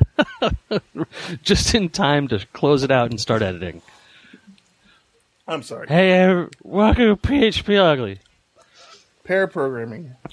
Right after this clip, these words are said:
Speaker 1: Pair programming. You know, I haven't done a lot of pair programming. I understand conceptually. Uh, I, I wanna know what you guys have experience with in pair programming. 'Cause you, you have a, you have a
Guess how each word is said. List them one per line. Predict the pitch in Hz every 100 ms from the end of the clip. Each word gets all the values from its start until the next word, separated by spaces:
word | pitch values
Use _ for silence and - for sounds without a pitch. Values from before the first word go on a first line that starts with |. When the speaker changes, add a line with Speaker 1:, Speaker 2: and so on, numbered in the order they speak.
| _
Speaker 1:
Pair | - 262
programming. | - 208 135 113 113
You | 147
know, | 165
I | 180
haven't | 220 190 165
done | 143
a | 139
lot | 131
of | 123
pair | 131 131
programming. | - 135 127 127 123 120 123
I | - 127
understand | 127 - 123 117
conceptually. | 113 107 123 110 123 117 113 107 _ - _ _ -
Uh, | 104 101 101 95 - - -
I, | 131
I | 110
wanna | 180 208 196
know | 185
what | 170
you | 147
guys | 156 135 117 -
have | 127 131 120
experience | 113 - 123 113 107 - - - _ _
with | 113 110 101
in | 90 107
pair | 104 110
programming. | - 113 101 87 80 - _ _ _ 156 160 _ _ _ _ _
'Cause | - 120
you, | 175
you | 139 180
have | 190
a, | 165 131
you | 139
have | 175
a | 165